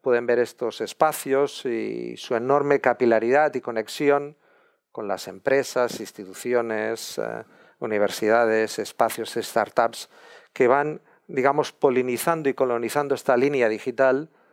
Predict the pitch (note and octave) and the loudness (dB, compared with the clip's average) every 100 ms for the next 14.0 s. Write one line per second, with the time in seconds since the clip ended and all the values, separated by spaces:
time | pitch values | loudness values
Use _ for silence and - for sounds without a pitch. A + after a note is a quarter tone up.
0 | _ _ - - A#2 A#2 C3+ C3 A#2+ B2 | _ _ -18 -8 -6 0 2 4 2 -2
1 | A2+ - C3 B2+ - C3 C3+ C3+ - C3 | -6 -4 -4 -4 -4 0 2 0 0 2
2 | B2 A#2+ A2 B2+ _ _ _ _ - A2+ | 2 0 -2 -8 _ _ _ _ -4 -4
3 | G#2+ A2+ A#2+ A#2 - B2+ C3+ B2+ A#2 A2 | -4 -6 -4 -4 -4 0 2 4 2 0
4 | A2+ - C#3+ - C#3+ A#2+ A2 A#2 C#3+ - | -4 -2 -2 2 0 0 -2 -4 -4 -12
5 | _ - - - - D#3 G#3 A3 - G#3 | _ -16 -16 -14 -6 2 4 4 4 2
6 | - F3+ F#3+ - _ _ _ _ - C3 | 4 4 4 0 _ _ _ _ -6 0
7 | B2+ C#3 E3+ E3 D3+ D3+ D3+ B2+ A#2 C3 | 2 2 2 4 4 4 2 2 2 2
8 | D#3+ D3 C3 C3+ - C3 G#2 G2+ B2+ B2+ | 4 2 2 -2 -6 -8 -6 -6 -6 -8
9 | - C#3 A#2+ A2+ B2 - _ _ _ _ | -6 -4 -4 -4 -8 -16 _ _ _ _
10 | _ B2 A#2 A#2 C#3 C3+ C#3+ C3 - C3+ | _ -4 -4 0 0 2 -2 -4 -2 2
11 | B2+ A2+ G#2 G2+ G2 G2 A#2 A#2 G#2+ - | 4 2 0 -8 -14 -16 -18 -16 -14 -10
12 | A2 G#2+ - C3 A#2+ A2+ A#2+ A2+ G#2 G#2+ | -10 -10 -4 -2 0 0 -2 0 0 -2
13 | A2 - - F#2 F2 - - - - | -6 -8 -8 -6 -10 -14 -18 -18 -20